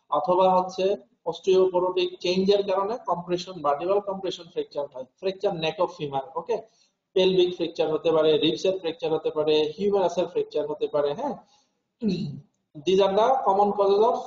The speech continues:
আহ, common types of, আহ, sites of pathological fracture। এখন কজ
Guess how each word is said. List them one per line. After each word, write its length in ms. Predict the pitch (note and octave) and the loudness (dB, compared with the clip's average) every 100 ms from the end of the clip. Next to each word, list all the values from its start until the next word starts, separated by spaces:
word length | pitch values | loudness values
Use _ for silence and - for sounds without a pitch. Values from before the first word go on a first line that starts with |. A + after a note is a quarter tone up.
| - | -6
আহ, 880 | D#3+ D3 C#3+ C#3+ C3+ C3 C3 C3 D3+ - | -2 2 2 2 2 2 0 -4 -6 -4
common 220 | F#3 G#3 F#3 | -2 -2 0
types 240 | F#3 F#3 | 0 2
of, 140 | A3 - - | 0 0 -2
আহ, 440 | E3 D3+ D3 C#3 - | 0 2 0 -2 0
sites 260 | E3 E3+ - | 0 0 0
of 60 | G3+ - | 0 0
pathological 500 | F#3 F3+ E3+ E3 D#3+ | 0 0 0 -2 -4
fracture। 360 | - C#3+ - C3 - _ _ _ | -4 -6 -4 -6 -6 _ _ _
এখন 480 | - F3 G3+ G3+ G3 - _ - | -6 0 0 0 -4 -12 _ 0
কজ 180 | A3 | 2